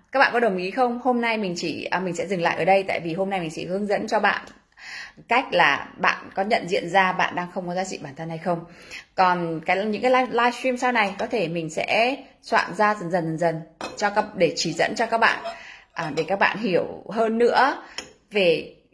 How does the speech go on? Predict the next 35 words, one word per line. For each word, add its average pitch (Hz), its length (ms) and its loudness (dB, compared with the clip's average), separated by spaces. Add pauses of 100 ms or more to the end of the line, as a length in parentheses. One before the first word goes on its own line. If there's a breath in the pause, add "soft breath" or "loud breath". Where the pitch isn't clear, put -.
(100)
bản 190 280 2
thân 202 140 -2
của 170 60 0
bạn - 260 -4
và 151 60 -12
những, 156 320 -12
những 185 200 -10
cái 254 160 -2
tầng 165 240 0
sâu, 220 400 2
sâu, 226 400 2
sâu 233 220 2
hơn 233 180 2
là 185 60 2
tại - 240 -2
sao 208 460 0 (280 loud breath)
bạn 175 160 -6
lại - 140 -6
thu 196 160 -6
hút 254 340 -2
một 175 220 -2
cái 185 100 -12
người 175 360 -2
ái 180 200 -8 (100)
kỷ 175 240 -6
đến 151 200 -4
với 185 120 -12
cuộc 170 140 -10
đời 151 160 -6
của - 80 -16
bạn, 139 300 -2
tại - 100 -6
sao 180 160 -4
bạn - 160 -2
lại - 100 -8